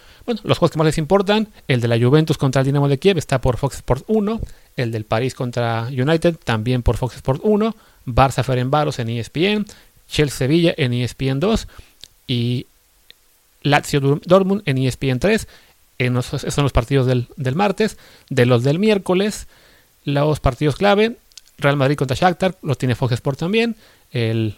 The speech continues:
Inter Borussia Mönchengladbach, los tiene Fox Sports dos, el City Porto por E S P N, Ajax Liverpool por Fox Sports, el Bayern Atlético de Madrid por E S P N dos. Si nos escuchan por, en Estados Unidos,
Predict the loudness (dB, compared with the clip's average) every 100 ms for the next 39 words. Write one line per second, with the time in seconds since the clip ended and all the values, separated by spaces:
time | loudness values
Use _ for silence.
0 | -2 0 0 0 -2 -2 -2 -2 -2 -4
1 | -2 0 2 0 -4 -4 -2 -2 -2 -4
2 | -4 -2 0 -2 -4 -14 _ _ -8 -6
3 | -2 -2 -2 2 2 2 -2 -4 -4 -2
4 | -4 -2 -2 -2 -4 -10 _ _ 0 2
5 | 0 0 4 4 4 2 2 0 0 -4
6 | -6 -2 0 0 -6 -20 -20 _ _ _
7 | -4 0 0 2 2 2 -2 -4 -4 -2
8 | -2 0 2 2 0 _ 0 2 0 -4
9 | -2 -2 -4 -2 -2 0 -2 -8 -12 -20
10 | -20 -20 -20 -20 -16 -8 -4 -2 -2 -4
11 | -6 -6 -4 -4 -2 -4 -6 -12 -8 -6
12 | 0 0 2 2 2 0 -4